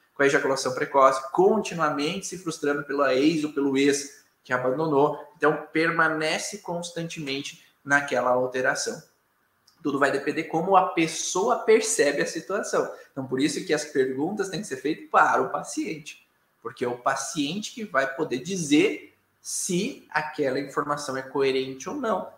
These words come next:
Se não é, a gente vai testar outras possibilidades que podem estar por detrás dessa alteração.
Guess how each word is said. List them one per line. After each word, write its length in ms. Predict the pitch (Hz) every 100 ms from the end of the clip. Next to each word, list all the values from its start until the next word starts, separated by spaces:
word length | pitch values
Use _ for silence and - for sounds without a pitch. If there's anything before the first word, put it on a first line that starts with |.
| -
Se 240 | - 262
não 200 | 247 165
é, 140 | 156
a 20 | 185
gente 200 | 165 151
vai 160 | 127
testar 540 | - 147 - 127 123 -
outras 640 | 143 156 160 - 160 156
possibilidades 760 | - 147 156 156 139 127 127 -
que 100 | -
podem 300 | - 131 139
estar 480 | - 127 123 - -
por 140 | 156
detrás 420 | 165 151 - 170
dessa 240 | 135 131 135
alteração. 540 | 143 147 156 170 -